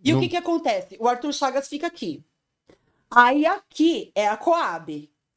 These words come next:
Speaker 2: Que era onde
Speaker 1: certo?
Speaker 2: você morava, sim.
Speaker 1: Coab e Teotônio Vilela. Pra baixo do Arthur Chagas é a favela, favela, favela mesmo do Promorá.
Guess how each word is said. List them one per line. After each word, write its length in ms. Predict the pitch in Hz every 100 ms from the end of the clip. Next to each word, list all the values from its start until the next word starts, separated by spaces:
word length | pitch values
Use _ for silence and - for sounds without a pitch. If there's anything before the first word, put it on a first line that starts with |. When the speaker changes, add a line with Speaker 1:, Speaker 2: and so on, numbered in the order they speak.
| -
Speaker 2:
Que 40 | 113
era 100 | 107
onde 80 | 107
Speaker 1:
certo? 80 | 113
Speaker 2:
você 60 |
morava, 420 | 110 123 98 82
sim. 180 | 85 104
Speaker 1:
Coab 300 | 92 170 180
e 20 |
Teotônio 300 | - 262 277
Vilela. 300 | 285 269 156 - - -
Pra 140 | 277 277
baixo 720 | 262 370 392 - - 190 160
do 60 | 180
Arthur 240 | 180 196
Chagas 600 | 180 254 240 185 151 - -
é 120 | 185
a 80 | 190
favela, 840 | - - 247 269 285 220 226 226
favela, 680 | - 311 320 294 294 294 320
favela 440 | 339 294 269 277 370
mesmo 340 | 302 247 240
do 80 | 262
Promorá. 560 | 247 247 294 220 156